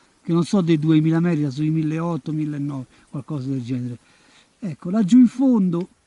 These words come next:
quella è la cima di Serra Matarazzo. Eh, sì, la cima di Serra Matarazzo, e quella laggiù in fondo più là, più là è la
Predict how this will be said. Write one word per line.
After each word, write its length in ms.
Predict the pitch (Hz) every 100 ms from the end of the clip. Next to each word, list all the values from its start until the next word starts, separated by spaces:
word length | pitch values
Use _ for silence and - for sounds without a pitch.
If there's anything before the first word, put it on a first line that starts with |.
| _
quella 380 | - 220 170 165
è 100 | 190
la 120 | 190
cima 180 | 175 214
di 80 | 185
Serra 300 | 156 180 165
Matarazzo. 840 | 160 151 139 117 - - 113 - _ _ _ _ _ _ _ _ -
Eh, 580 | 165 160 151 151 147 147
sì, 240 | - 143
la 100 | 135
cima 160 | 139 180
di 80 | 160
Serra 220 | 170 185
Matarazzo, 760 | 214 226 247 208 147 - 143 - _ _ _ _ _ _
e 80 | 165
quella 160 | 180 185
laggiù 160 | 170
in 60 | 190
fondo 280 | - 196 190
più 80 | 196
là, 260 | 226 175
più 140 | 143 185
là 200 | 233 190
è 80 |
la 640 | 156 151 147 143 143 143